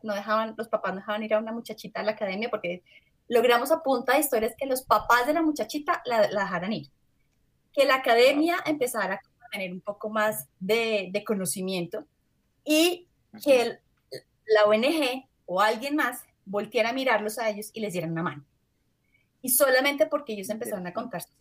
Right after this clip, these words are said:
Speaker 1: historias, que ahí había un pocotón de historias que no solamente era el baile, a través del baile.
Speaker 2: Claro, claro. El baile era, era ese motivo que los llevaba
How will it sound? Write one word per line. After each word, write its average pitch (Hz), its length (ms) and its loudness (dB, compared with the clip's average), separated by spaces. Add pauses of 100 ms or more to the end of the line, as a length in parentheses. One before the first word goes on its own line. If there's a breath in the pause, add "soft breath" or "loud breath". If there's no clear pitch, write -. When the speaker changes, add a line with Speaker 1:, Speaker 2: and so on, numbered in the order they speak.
Speaker 1:
historias, - 560 -6
que 156 80 -8
ahí 170 140 -4
había 208 280 2
un 220 180 -6
pocotón 269 560 2
de 185 60 -4
historias 240 460 0
que 262 100 -4
no 208 100 0
solamente 214 460 2
era 214 120 2
el 214 80 0
baile, 220 360 2 (400)
a 202 180 4
través 202 440 2
del 190 140 0
baile. 139 160 2
Speaker 2:
Claro, 117 240 -8 (1300)
claro. 113 360 -12 (260)
El 127 140 -6
baile 160 500 2
era, 175 420 0
era 160 280 -2
ese 185 200 -6
motivo 175 640 -4
que 190 140 -8
los 165 140 -8
llevaba 131 600 -4